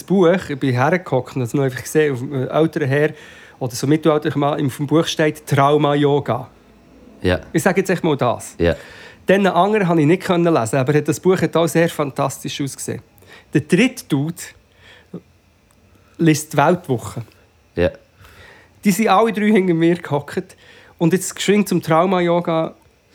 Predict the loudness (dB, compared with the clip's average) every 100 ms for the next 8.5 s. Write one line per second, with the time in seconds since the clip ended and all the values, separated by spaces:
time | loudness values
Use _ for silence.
0 | _ _ _ _ -20 -20 -18 -4 -2 2
1 | 2 2 0 -2 0 0 2 0 2 0
2 | 2 0 0 -2 -2 0 0 0 0 -2
3 | -2 -4 -6 -6 -8 _ _ _ _ _
4 | -4 2 2 2 2 4 4 2 0 -2
5 | -2 -10 -10 -4 0 0 0 -2 -2 -2
6 | -4 -4 -8 -4 -2 -2 -4 _ _ _
7 | 0 2 0 -2 -6 -2 -2 -2 -12 -20
8 | -2 0 2 0